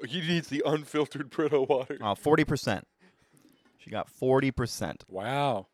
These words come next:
Speaker 2: Mm-hmm.
Speaker 1: Who? Uh, Lo-, Laura? Lori? What's her name?
Speaker 2: Barbara.
Speaker 1: Barbara. That's the old one.
Speaker 2: Mm-hmm. They had mobsters test this product out, which is apparently where the n-,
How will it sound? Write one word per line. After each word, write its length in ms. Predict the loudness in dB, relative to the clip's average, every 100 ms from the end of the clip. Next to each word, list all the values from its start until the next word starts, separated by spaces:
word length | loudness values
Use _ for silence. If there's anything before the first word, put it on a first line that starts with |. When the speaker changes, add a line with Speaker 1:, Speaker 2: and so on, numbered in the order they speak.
| _ -8
Speaker 2:
Mm-hmm. 280 | -4 -4 -6 -2
Speaker 1:
Who? 240 | 0 4
Uh, 220 | 4 2
Lo-, 320 | 2 0 0 0
Laura? 380 | 2 4 2 -4 _ _ -2
Lori? 340 | 0 0 -4 -12 _
What's 120 | -20 -16
her 60 |
name? 200 | -12 -12 -14 _ _ _ -8
Speaker 2:
Barbara. 500 | 4 4 4 -2 -8 _
Speaker 1:
Barbara. 640 | 4 4 6 6 6 2 -6 _ _ _ _ _ _ _ _
That's 180 | -4 0
the 120 | 4
old 180 | 6 6
one. 260 | 4 -2 -4 -10
Speaker 2:
Mm-hmm. 880 | -6 -4 -4 -6 _ _ _ _ -2
They 140 | 2
had 340 | 4 2 2 -2 _
mobsters 800 | -4 0 0 0 -4 -2 -4 -6
test 380 | -4 -2 -2 -2
this 140 | -6 -6
product 480 | -2 0 0 -4
out, 360 | -6 -6 -6 -12 _ _ _ _ _ _ _ _ _ _ _ _ -8
which 180 | -6
is 80 | -4
apparently 520 | -8 -2 0 0 0
where 180 | 4 4
the 120 | 4
n-, 80 | 0